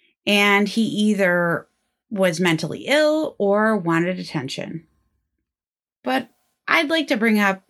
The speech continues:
a different idea. What if Morris Jessup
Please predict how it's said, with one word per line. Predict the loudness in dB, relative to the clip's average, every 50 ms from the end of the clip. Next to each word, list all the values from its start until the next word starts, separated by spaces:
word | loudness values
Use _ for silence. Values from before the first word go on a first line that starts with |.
| _ _ _ _ _ _ _ _ _ -4
a | -4 -2
different | 0 0 -2 -2 -4 -4 -4 -2
idea. | -4 -4 -6 -8 -8 -8 -10 -12 -14 -16 -18 _ _ _ _ _ _ _ _ _ _ _ _ _ _ _ _ _ _ _ _ _ _ _ _ -20 -20 _ _ _ _ _ _ _ _ _ _ _ _ _ _ _ _ _ _ _ _ _ _
What | -4 -2 0 2
if | 2 0 -2 -2 0
Morris | 2 2 4 4 2 2 2 0 0 -2 -4 -8 -10
Jessup | -8 -4 -2 0 0 -2 -2 -4 -6 -6 -8 -10